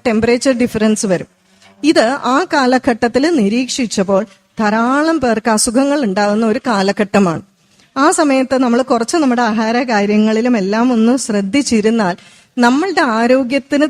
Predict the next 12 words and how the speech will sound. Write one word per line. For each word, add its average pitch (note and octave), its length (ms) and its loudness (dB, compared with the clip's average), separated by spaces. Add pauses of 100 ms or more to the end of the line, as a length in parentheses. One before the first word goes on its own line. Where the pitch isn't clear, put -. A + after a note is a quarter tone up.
തന്നെ B3 280 0
നല്ലതാണ് A3 840 0 (360)
എന്നുള്ളത് A#3 600 2
കൊണ്ടാണ് A#3+ 600 0 (140)
ആചാര്യന്മാർ G3+ 800 0
ഇതുപോലെയുള്ള G#3+ 840 0
ചിട്ടകൾ B3 640 0
നമുക്കായിട്ട് G3+ 840 0 (420)
നിഷ്കർഷിച്ചത്. F#3+ 800 0
അപ്പോൾ C4+ 300 0
ഒന്ന് D4 160 2
ആലോചിക്കുക, A#3 760 0